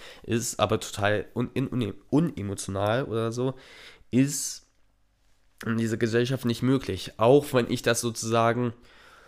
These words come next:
utopisch als, naja, als perfekten Geist oder Menschen darstelle oder dass wir uns dahin entwickeln müssen,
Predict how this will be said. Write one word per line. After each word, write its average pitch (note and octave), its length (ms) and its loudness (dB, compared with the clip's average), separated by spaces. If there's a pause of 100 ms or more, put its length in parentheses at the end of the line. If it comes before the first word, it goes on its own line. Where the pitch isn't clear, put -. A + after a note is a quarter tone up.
(840)
utopisch C#3 960 6
als, A#2 500 0 (1300)
naja, A#2 400 -4
als A#2+ 200 -2
perfekten A2 1080 -4
Geist C#3 520 4
oder A2 200 0
Menschen A2+ 380 -2
darstelle A2+ 380 2
oder A2+ 120 4
dass G#2 220 0
wir A2+ 80 4
uns G#2+ 100 -4
dahin G#2+ 260 0
entwickeln A2 380 -4
müssen, G#2+ 340 -4